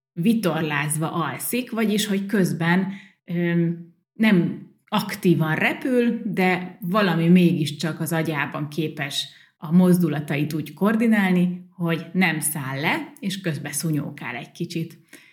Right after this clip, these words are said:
Hát én is szeretnék ilyen madár lenni, és akkor mondjuk, amikor egy ilyen, ö, unalmas ingázásra vagy utazásra kerül a sor,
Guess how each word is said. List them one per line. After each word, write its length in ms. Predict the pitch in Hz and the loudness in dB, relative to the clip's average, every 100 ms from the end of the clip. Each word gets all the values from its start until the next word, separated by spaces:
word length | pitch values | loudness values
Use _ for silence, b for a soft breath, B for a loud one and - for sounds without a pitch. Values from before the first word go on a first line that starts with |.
| B B - | B B -2
Hát 160 | 202 | 2
én 100 | 247 | 2
is 100 | 190 | 2
szeretnék 540 | 185 190 165 170 170 185 | 2 2 4 4 4 4
ilyen 180 | 165 | 4
madár 400 | 185 185 175 170 | 6 6 4 4
lenni, 420 | 175 175 180 208 220 | 4 6 6 6 4
és 180 | 208 | 2
akkor 340 | 208 - - 170 | -2 -6 -8 -4
mondjuk, 400 | 190 190 180 180 | -2 -2 -2 -2
amikor 340 | 180 180 185 | -2 -2 0
egy 260 | 175 170 170 | 0 0 0
ilyen, 300 | 170 165 175 B B B | -2 -2 -4 B B B
ö, 200 | - 170 165 | -6 -2 0
unalmas 640 | 226 233 180 165 165 170 - | 4 6 6 4 0 0 2
ingázásra 920 | 220 196 180 165 160 160 165 - 170 | 6 8 8 6 2 0 0 -2 -4
vagy 180 | 156 165 | -2 -2
utazásra 720 | 190 185 165 156 151 - 170 | 0 0 0 0 -2 -4 -4
kerül 320 | - 175 160 | -4 -4 -4
a 80 | 151 | -6
sor, 540 | 151 180 180 220 220 | -4 -2 -2 -2 -6